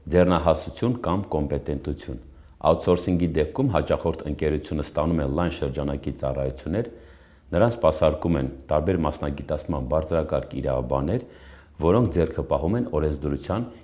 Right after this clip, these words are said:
և իրավակիրառ պրակտիկայի փոփոխությունների զարկերակի վրա։ Ընկերության իրավաբանը սովորաբար լուծում է միատեսակ խնդիրներ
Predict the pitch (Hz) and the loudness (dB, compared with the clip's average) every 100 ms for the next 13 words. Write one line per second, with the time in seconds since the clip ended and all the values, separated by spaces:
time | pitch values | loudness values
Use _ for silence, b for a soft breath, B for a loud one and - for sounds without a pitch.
0 | B 78 76 82 82 78 76 - 73 67 | B -6 -4 0 2 4 2 0 0 0
1 | 67 90 104 - - 87 - 76 73 - | 0 0 0 -4 -2 -2 -2 -4 -4 -6
2 | - 69 76 78 69 67 71 69 67 90 | -8 -4 -2 0 0 0 -2 -2 -2 -4
3 | 73 60 - B B B - 80 85 85 | -4 -4 -8 B B B -6 -4 2 2
4 | 85 90 76 76 78 76 80 131 98 - | 2 0 0 0 2 4 4 2 2 0
5 | 73 76 73 73 73 71 80 69 82 87 | 0 2 2 2 0 -4 -4 -2 0 -2
6 | 82 80 - - - 69 - 71 98 135 | -2 -4 -4 -6 -6 -6 -4 -4 -2 -2